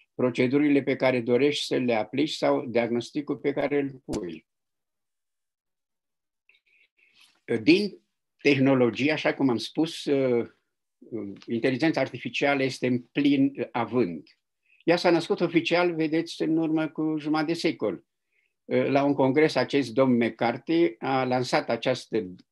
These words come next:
uh, denumire, uh, inspirându-se, sigur, de lucrările și de comunicările lui Turing,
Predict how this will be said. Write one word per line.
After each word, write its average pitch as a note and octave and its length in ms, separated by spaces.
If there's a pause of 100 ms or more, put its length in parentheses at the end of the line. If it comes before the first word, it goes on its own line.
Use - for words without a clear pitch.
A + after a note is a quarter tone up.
(120)
uh, E2+ 160 (220)
denumire, A2 840 (460)
uh, B2 480 (300)
inspirându-se, D3 800
sigur, C#3 360
de A#2 520
lucrările A#2+ 680
și A2 160
de A2 240
comunicările G#2+ 800
lui A2+ 200
Turing, A2 540